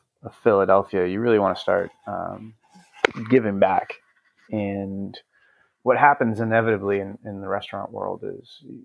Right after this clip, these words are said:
y-, you get asked to do, you know,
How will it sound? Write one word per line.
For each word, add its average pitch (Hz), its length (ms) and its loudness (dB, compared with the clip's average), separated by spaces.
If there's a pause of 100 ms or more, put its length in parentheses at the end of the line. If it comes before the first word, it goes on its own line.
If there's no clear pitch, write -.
y-, 104 200 -20 (460)
you 143 140 0
get 139 140 4
asked 117 320 4
to 110 80 -10
do, 98 400 -4 (640)
you 101 80 -8
know, 92 260 -12